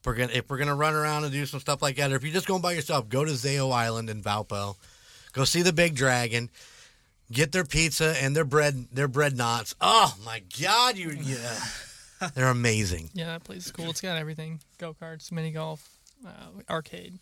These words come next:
Speaker 3: It's, it's a cool place.
Speaker 1: Well, and you can always go hit all three of 'em over in Pages Crossing in Columbia City, too.
Speaker 2: Oh, you know.
Speaker 1: <laughs>
Speaker 2: You know that's where we're going, too.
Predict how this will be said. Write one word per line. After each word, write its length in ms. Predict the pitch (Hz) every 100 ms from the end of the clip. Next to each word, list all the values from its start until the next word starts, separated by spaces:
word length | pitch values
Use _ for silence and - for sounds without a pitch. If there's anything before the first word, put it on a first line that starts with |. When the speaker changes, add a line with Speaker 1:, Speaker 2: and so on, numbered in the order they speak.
| _
Speaker 3:
It's, 260 | 190 175 -
it's 240 | 180 175
a 40 | 170
cool 160 | -
place. 380 | 175 - 180 - _ _ _ _ _ _ _ _ _ _ _ _ -
Speaker 1:
Well, 260 | 170 131 110
and 120 | 113
you 60 | 107
can 120 | 113
always 220 | 104 95
go 180 | 107 98
hit 160 | 98
all 160 | 92 104
three 260 | - - 107
of 100 | 95
'em 60 | 98
over 160 | 92
in 80 | 87
Pages 380 | 110 104 90 -
Crossing 360 | 104 98 95 90
in 40 |
Columbia 260 | 90 92 90
City, 200 | - 143
too. 140 | - 117
Speaker 2:
Oh, 300 | 143 143 123 - -
you 160 | 156 143
know. 460 | 143 175 147 127 104 82
Speaker 1:
<laughs> 220 | - - 143
Speaker 2:
You 140 | 139
know 220 | 143 147
that's 240 | 135 131 127
where 120 | 127
we're 100 | 131
going, 320 | 131 127 123
too. 300 | 120 151 131